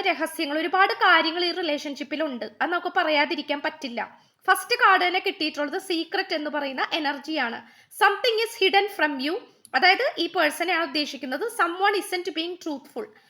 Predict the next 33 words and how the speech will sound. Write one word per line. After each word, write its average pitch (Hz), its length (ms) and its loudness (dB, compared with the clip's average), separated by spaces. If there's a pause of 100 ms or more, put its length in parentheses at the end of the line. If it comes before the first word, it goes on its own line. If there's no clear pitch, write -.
(140)
അതായത് 440 460 6
തീർച്ചയായിട്ടും 453 560 0 (200)
ഈ 359 40 0 (140)
ഒരു, 403 140 0 (200)
ഈ - 20 0 (120)
ഒരു 415 60 -6 (100)
റിലേഷൻഷിപ്പിൽ 359 640 -4 (200)
ഒരു 392 200 0
വ്യക്തിക്ക്, - 460 -8 (880)
അതായത് 262 400 0 (280)
നമ്മൾ 302 240 0
ഈ 359 140 2
പേഴ്സണെ 359 420 2 (220)
ആസ്പദമാക്കിക്കൊണ്ട്, 330 840 -2
ഈ 277 60 -6 (100)
പേഴ്സണെ 339 440 0
റിലേറ്റ് 302 380 -2
ചെയ്താണ് 302 360 0
ഈ - 100 -4
ഒരു, 294 120 -4 (340)
ഏഹ്, 294 160 2
കാർഡ് 294 260 4
എടുത്തിട്ടുള്ളത്. 262 580 -2 (420)
അപ്പോ 453 140 0 (180)
ഉറപ്പായിട്ടും 453 540 2
ഈ 392 80 2 (100)
പേഴ്സൺ 370 360 0
നിങ്ങളിൽ 339 380 0
നിന്നും 359 300 -4
ഒരുപാട് 392 420 4 (100)
കാര്യങ്ങൾ 349 360 4 (140)
മറച്ചു 349 420 0
പിടിക്കുന്നുണ്ടെന്നുള്ളത് 294 880 -4